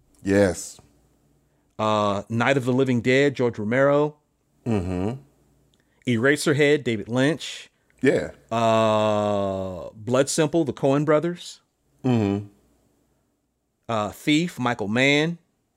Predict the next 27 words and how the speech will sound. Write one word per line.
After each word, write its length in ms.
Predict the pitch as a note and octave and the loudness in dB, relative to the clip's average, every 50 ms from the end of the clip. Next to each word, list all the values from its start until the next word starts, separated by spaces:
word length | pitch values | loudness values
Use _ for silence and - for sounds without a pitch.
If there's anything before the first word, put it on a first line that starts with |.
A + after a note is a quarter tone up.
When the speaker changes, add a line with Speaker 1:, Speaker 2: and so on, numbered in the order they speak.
| _ _ _ - D#2+ | _ _ _ -8 -4
Speaker 1:
Mm. 420 | F#2 G#2 G#2+ G#2 F#2 D#2 D2 C2+ - _ _ _ _ _ _ _ _ _ _ _ _ _ _ _ _ _ - | -2 0 0 0 -2 -4 -6 -12 -18 _ _ _ _ _ _ _ _ _ _ _ _ _ _ _ _ _ -4
Speaker 2:
Uh, 300 | A2+ G#2+ G#2+ G#2+ G#2 G2+ | -2 0 0 0 0 0
the 140 | G#2+ A#2+ B2 | 0 2 2
aforementioned 720 | B2 A2+ G#2+ - D#3 D3 C#3 C#3+ C#3+ C#3+ - - C#3 A#2 | 2 2 0 0 0 0 2 2 0 -2 -2 -2 -2 0
Boys 280 | C3 C3+ C3+ C3 B2+ | 2 2 2 0 0
in 80 | C3 A#2+ | -2 -2
the 80 | A#2 | -2
Hood, 280 | A#2+ C3 C3 C3+ C#3 C3+ | -2 0 0 2 0 0
John 240 | - B2 A2 G#2+ G#2 | 0 -4 -4 -4 -6
Singleton. 760 | - - C3 C#3+ C#3+ D3+ D3 D3 - E3 D3+ D3+ D3+ D#3 - _ _ _ _ _ _ _ _ _ - | -6 -4 -4 -2 -2 -2 -4 -4 -6 -6 -6 -6 -8 -10 -14 _ _ _ _ _ _ _ _ _ 2
Speaker 1:
Yeah. 320 | A2 A2 F#2+ D#2+ D2 D2+ - _ _ _ _ _ _ _ _ _ _ _ _ _ _ _ _ _ _ _ _ _ _ _ _ | 2 4 4 2 -2 -8 -14 _ _ _ _ _ _ _ _ _ _ _ _ _ _ _ _ _ _ _ _ _ _ _ _
Speaker 2:
The 80 | - F#2+ | -8 -8
Shawshank 580 | - - - C#3 D3+ D3+ - - D#3+ D3+ - | -6 -2 0 0 0 2 2 0 -2 0 0
Redemption, 480 | D#3+ D3 D3 D#3 D#3+ D#3+ - - E3+ D#3+ | -2 0 0 0 -2 -2 -4 -6 -6 -6
Frank 300 | - - C#3 B2 G#2 F#2+ | -4 -4 -4 -4 -2 -2
Darabont. 520 | B2+ C3 D3+ D#3+ C#3+ D#3+ D#3+ D#3 D#3+ - - _ _ _ _ _ _ _ _ _ _ - | -2 -2 -2 -2 -2 -2 -2 -2 -4 -6 -8 _ _ _ _ _ _ _ _ _ _ -2
Speaker 1:
Mm. 300 | G#2+ A2+ G#2+ F2 D2 C#2+ C#2+ - _ _ _ _ _ _ _ _ _ _ _ _ _ _ _ _ - | -2 0 0 -2 -4 -8 -14 -20 _ _ _ _ _ _ _ _ _ _ _ _ _ _ _ _ -4
Speaker 2:
And 100 | A#2 B2 | -2 -2
it, 100 | C3+ A#2+ | 0 0
that's 260 | B2+ C3 C3+ C#3 - | 0 0 0 -2 -2
based 280 | - E3+ E3+ F3 - - | -2 -2 -2 0 0 0
on 120 | G3 F#3 | 0 0
a 60 | E3+ D#3+ | 0 0
novel, 340 | E3 E3+ D#3+ C#3 A#2 A2+ | 0 0 0 0 0 -2
but 160 | G#2 A#2 A2 - | -4 -4 -6 -8
still, 480 | - - E3 D#3+ B2+ G2+ F#2+ G2 F2 G#2+ | -6 -4 0 0 0 0 -2 -4 -8 -8
it, 160 | A2+ G#2 | -8 -8